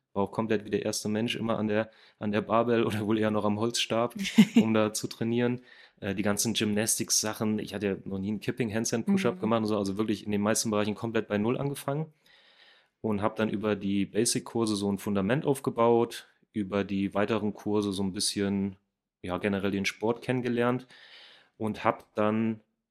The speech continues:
Speaker 1: aber nebenbei auch immer so ein bisschen Skill-Training für mich selbst noch gemacht,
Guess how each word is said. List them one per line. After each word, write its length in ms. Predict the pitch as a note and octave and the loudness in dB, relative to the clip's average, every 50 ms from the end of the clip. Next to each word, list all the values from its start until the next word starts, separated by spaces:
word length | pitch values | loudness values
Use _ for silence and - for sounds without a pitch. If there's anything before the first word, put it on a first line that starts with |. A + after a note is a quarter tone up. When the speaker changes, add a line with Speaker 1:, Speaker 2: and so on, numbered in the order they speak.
| _ _ _ | _ _ _
Speaker 1:
aber 220 | G#2+ G2+ G#2 G#2 | -4 0 0 2
nebenbei 640 | G#2 G#2 G#2+ A2+ A2+ A2 F#2+ G2 G2+ A2 A2+ - - | 2 2 2 2 2 0 0 2 2 2 2 2 2
auch 260 | G#2 G2+ - - - | 0 0 -2 -4 -6
immer 400 | G#2+ G2+ G#2 G#2 G#2 G#2 G2+ G2 | -4 0 0 2 2 2 0 0
so 180 | F#2 F#2+ F#2+ | -2 -2 -2
ein 120 | F#2+ F#2+ E2+ | -2 -2 -4
bisschen 680 | G#2 G2 - - - G#2 G2 G2 G2 G2 F#2+ F#2+ F#2+ | -4 -4 -4 -2 -2 0 0 0 0 0 0 0 0
Skill-Training 760 | - - - - - G#2+ G#2+ A2 G2+ - - G#2 G2+ G2+ F#2+ F#2+ | 0 0 0 2 2 0 0 0 -2 0 0 0 2 0 -2 -2
für 120 | - G#2 | -2 -2
mich 160 | G2 F#2+ - | 0 0 0
selbst 280 | - F#2 F2+ - - - | -2 -2 -4 -4 -4 -6
noch 140 | G2+ - - | -6 -6 -6
gemacht, 520 | F#2 F2+ F2+ F2+ F#2 - - - - | -6 -6 -6 -6 -8 -10 -16 -20 -20